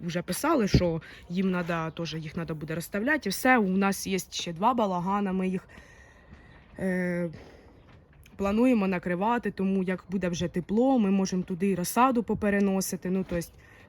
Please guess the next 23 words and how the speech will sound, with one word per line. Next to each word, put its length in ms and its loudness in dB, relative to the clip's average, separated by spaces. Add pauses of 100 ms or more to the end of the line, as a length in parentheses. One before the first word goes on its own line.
буде 240 4
все 440 2
добре. 400 -4 (1160)
Так, 240 -8
по 140 2
огіркам, 500 0
дивіться, 360 -2
друзі, 360 -4 (200)
у 80 -6
мене 280 2
залишилося 680 -2
сто 260 -2
штук 380 -8
мадрілена. 680 -2 (2250)
Дивіться, 420 -4
який 260 -14
красень, 600 -10
які 300 -8
класні. 580 -10 (1800)
Прям 220 -6
бери, 240 -4
тільки 260 -10
сади. 360 -12